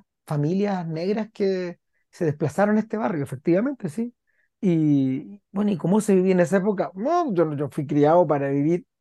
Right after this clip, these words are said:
entre blancos y entre negros de la misma manera y me trataban de la misma forma. Acá nunca hubo ningún problema al respecto". Así lo dice él. Eh, bueno, ¿y, y, y por qué no se fue? Porque hay muchas familias negras que apenas pudieron,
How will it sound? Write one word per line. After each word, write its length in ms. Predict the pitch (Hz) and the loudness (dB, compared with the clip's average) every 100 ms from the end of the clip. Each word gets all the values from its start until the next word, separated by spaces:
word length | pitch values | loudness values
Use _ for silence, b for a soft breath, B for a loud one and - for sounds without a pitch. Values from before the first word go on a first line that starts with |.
| _ | _
entre 320 | 160 139 143 | -8 -2 -2
blancos 440 | 127 139 170 208 208 | -2 -2 -2 0 0
y 80 | |
entre 240 | 202 190 214 | 0 -2 -4
negros 380 | 254 240 226 226 | 0 0 0 -2
de 80 | 175 | -2
la 100 | 151 | -4
misma 260 | 170 196 | -4 -4
manera 440 | 208 247 185 185 202 | -2 -2 -2 -4 -4
y 60 | |
me 100 | 147 | -6
trataban 460 | 131 139 131 156 156 | -6 -6 -4 -4 -4
de 60 | 135 | -6
la 120 | 127 | -6
misma 220 | 127 165 | -6 -6
forma. 420 | - 294 208 220 - _ _ - | -2 0 0 -4 -8 _ _ -6
Acá 220 | 147 185 | 0 2
nunca 280 | 208 214 220 | 2 2 0
hubo 140 | 247 | 2
ningún 280 | 226 202 226 | -2 -2 -6
problema 360 | 233 247 277 349 | -2 -2 -2 -4
al 100 | 240 | -4
respecto". 520 | 170 - 135 - 180 | -4 -4 -6 -8 -20
Así 200 | - - | -8 0
lo 100 | 160 | 2
dice 260 | 262 269 135 | 4 2 -2
él. 140 | - - _ _ _ _ _ _ _ _ _ _ _ _ _ _ _ _ | -6 -14 _ _ _ _ _ _ _ _ _ _ _ _ _ _ _ _
Eh, 300 | 180 151 147 - _ _ _ _ _ | -2 0 -2 -6 _ _ _ _ _
bueno, 240 | 190 214 240 | 0 2 2
¿y, 220 | 214 247 | 0 0
y, 220 | 262 190 - | -2 -2 -4
y 60 | 226 | -6
por 200 | 240 - | -4 -2
qué 140 | - | 2
no 120 | 370 | 2
se 140 | 330 165 | 2 -2
fue? 320 | - 147 151 | -2 -2 0
Porque 460 | 175 196 190 165 - _ _ _ _ _ - | 0 -2 -2 -4 -6 _ _ _ _ _ -2
hay 120 | 240 | 0
muchas 260 | 240 294 - | 0 0 -2
familias 380 | 170 156 143 | -2 -2 -2
negras 320 | 135 147 156 185 | -2 -2 -2 -4
que 100 | 147 | -6
apenas 260 | 175 180 | -6 -8
pudieron, 580 | - 156 202 156 151 226 | -8 -6 -4 -4 -6 -10